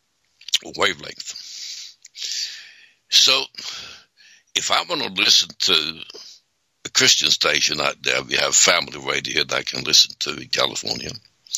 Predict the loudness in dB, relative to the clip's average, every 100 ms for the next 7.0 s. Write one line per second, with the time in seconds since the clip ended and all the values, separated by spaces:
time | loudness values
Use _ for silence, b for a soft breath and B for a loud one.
0 | B B B B B B B _ _ -4
1 | 0 0 0 0 2 0 0 -2 0 0
2 | 0 -2 -2 -2 0 0 -2 -6 B -16
3 | _ -4 -2 0 0 0 0 -4 -12 B
4 | B B B B B _ _ -14 B B
5 | B B B 0 2 2 0 -2 0 0
6 | 0 0 2 2 0 0 4 4 4 0